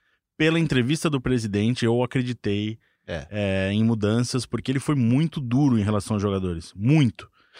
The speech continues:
Speaker 1: Falou em falta de comprometimento, falta de vontade, apatia. Eu não lembro os ad-, os adjetivos, é, corretos, mas, enfim. Ele foi muito forte aí, então, ele, até quando questionado se o Palmeiras, quais seriam os jogadores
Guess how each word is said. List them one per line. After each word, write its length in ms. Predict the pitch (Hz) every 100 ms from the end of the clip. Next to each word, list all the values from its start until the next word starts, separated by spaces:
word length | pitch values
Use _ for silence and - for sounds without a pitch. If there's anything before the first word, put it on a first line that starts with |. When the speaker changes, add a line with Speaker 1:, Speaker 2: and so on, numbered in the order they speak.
| -
Speaker 1:
Falou 200 | - 127
em 40 |
falta 300 | 117 113 110
de 80 | 107
comprometimento, 760 | 98 90 101 101 - 139 110 101
falta 220 | 101 90
de 80 | 90
vontade, 600 | 92 113 92 107 104 95
apatia. 720 | 98 - 98 - 113 110 101 87 - - _
Eu 100 | 113
não 80 | 127
lembro 180 | 123 117
os 120 | 101
ad-, 220 | 107 98
os 200 | 98 95
adjetivos, 800 | 101 95 98 - 98 90 - - _ _ -
é, 140 | 98 90
corretos, 760 | - 110 98 113 - 98 95 90 -
mas, 460 | 101 104 95 -
enfim. 300 | 110 - 95 80 _ _ _ _ _
Ele 120 | 101
foi 180 | - 113
muito 320 | 113 113 120
forte 440 | - 101 90 - 95
aí, 240 | 90 90
então, 500 | 90 90 90 95 98 - _ _ _ _
ele, 280 | 101 101 104 -
até 200 | 107 127
quando 220 | 135 127
questionado 760 | - 113 - 110 104 98 92 90 _ _ _ _
se 480 | - - 110 101 101
o 360 | 98 101 98
Palmeiras, 400 | 90 101 104 98
quais 300 | - - 123
seriam 480 | - - 120 110 160
os 40 | 123
jogadores 580 | 120 107 117 113 95